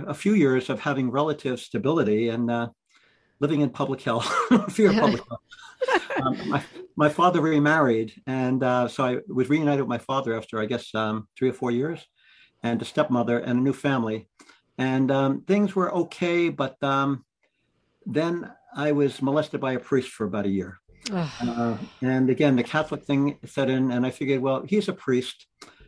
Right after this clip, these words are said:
Speaker 1: so he
Speaker 2: How
Speaker 1: can't
Speaker 2: could he be doing anything wrong?"
Speaker 1: So it must be me, 'cause it felt wrong.
Speaker 2: <sighs>
Speaker 1: He fe-, it felt wrong. It felt dirty, and I felt,
Speaker 2: So
Speaker 1: um,
Speaker 2: evil.
Speaker 1: I must be the sinner here because it could not possibly be him. And I didn't know what I did wrong, but,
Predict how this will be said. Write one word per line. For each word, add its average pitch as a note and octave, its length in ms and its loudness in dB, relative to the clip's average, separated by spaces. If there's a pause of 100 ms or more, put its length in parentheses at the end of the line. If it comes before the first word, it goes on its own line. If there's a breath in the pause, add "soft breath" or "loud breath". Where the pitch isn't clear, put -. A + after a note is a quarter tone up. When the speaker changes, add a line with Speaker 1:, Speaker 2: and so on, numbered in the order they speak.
Speaker 1:
so C#3 440 0 (380)
he G3 120 4
Speaker 2:
How A3 60 2
Speaker 1:
can't G#3 60 0
Speaker 2:
could C#4 100 6
he C#4 40 6
be C#4+ 120 8
doing C#4 300 8
anything C#4+ 420 6
wrong?" G#3+ 640 4 (220)
Speaker 1:
So D#3 120 4
it D3+ 60 0
must E3 180 0
be E3 100 4
me, D#3+ 240 4
'cause D#3 140 -2
it C#3 60 0
felt F3+ 300 0
wrong. A2+ 400 -2
Speaker 2:
<sighs> - 80 -20
Speaker 1:
He E3 100 4
fe-, F3+ 180 -6
it - 140 -8
felt - 280 -2
wrong. C3+ 260 2
It C3+ 80 -2
felt C3+ 260 -2
dirty, C#3 420 2
and B2+ 120 -4
I C3 40 -4
felt, - 220 2
Speaker 2:
So A#3 160 6
Speaker 1:
um, F#3 160 2
Speaker 2:
evil. D3+ 440 -4 (460)
Speaker 1:
I D3 160 2
must F#3 220 2
be E3 100 4
the C#3+ 120 0
sinner C3+ 360 -2
here A2+ 220 -2
because B2 360 -4
it C3+ 80 -8
could F#3 160 -2
not D3+ 260 -2
possibly C#3+ 420 0
be A#2 140 2
him. A#2 260 0
And B2 80 0
I C3 40 0
didn't E3 140 -4
know D3 80 0
what D3 160 0
I C#3+ 40 2
did C#3+ 200 -2
wrong, B2 280 0
but, B2 200 -4